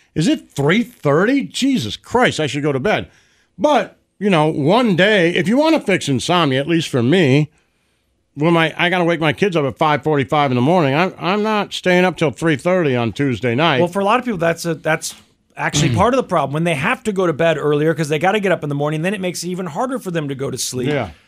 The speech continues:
Speaker 2: I know that was my ex's problem. You know, she had to be
Speaker 1: Well,
Speaker 2: at work
Speaker 1: that'll
Speaker 2: at
Speaker 1: happen the
Speaker 2: seven.
Speaker 1: first night.
Speaker 2: Mm-hmm.
Speaker 1: So the first night I have the boys, I'm like, "Oh, man, I can't sleep in, I can't sleep in, I can't sleep in.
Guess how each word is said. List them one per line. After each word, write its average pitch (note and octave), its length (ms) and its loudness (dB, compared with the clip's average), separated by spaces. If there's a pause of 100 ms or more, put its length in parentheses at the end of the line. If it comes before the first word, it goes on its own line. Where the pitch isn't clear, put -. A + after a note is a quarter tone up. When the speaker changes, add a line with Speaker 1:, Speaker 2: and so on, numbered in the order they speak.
Speaker 2:
I D3 40 -12
know F3 80 -2
that F#3+ 100 2
was G3 120 -2
my F#3+ 160 0
ex's A#3+ 260 0
problem. D3+ 380 0
You C#3 100 -6
know, D3 60 -4
she C#3+ 120 -8
had F3 100 -4
to F3 40 -4
be F3+ 80 0
Speaker 1:
Well, G3 80 6
Speaker 2:
at G3 40 2
work A#3 80 2
Speaker 1:
that'll C4+ 180 2
Speaker 2:
at A3 40 2
Speaker 1:
happen G#3+ 200 2
the G#3 80 4
Speaker 2:
seven. F#3 140 0
Speaker 1:
first A3 280 2
night. C3+ 380 0 (100)
Speaker 2:
Mm-hmm. D3 560 -6 (200)
Speaker 1:
So E3 360 0
the D3+ 100 2
first C4+ 260 0
night A3+ 140 2
I F3 40 4
have E3+ 120 2
the D3 80 -2
boys, D3+ 220 0
I'm C3+ 60 0
like, C#3 140 0
"Oh, D3+ 100 2
man, D3 160 2
I B2+ 60 0
can't D3 220 -2
sleep C#3+ 180 -2
in, C3+ 100 2
I A2+ 60 -2
can't C#3 200 0
sleep C3+ 180 -2
in, C3 80 0
I A2+ 60 -2
can't C3+ 220 -2
sleep B2+ 220 -2
in. C3 160 0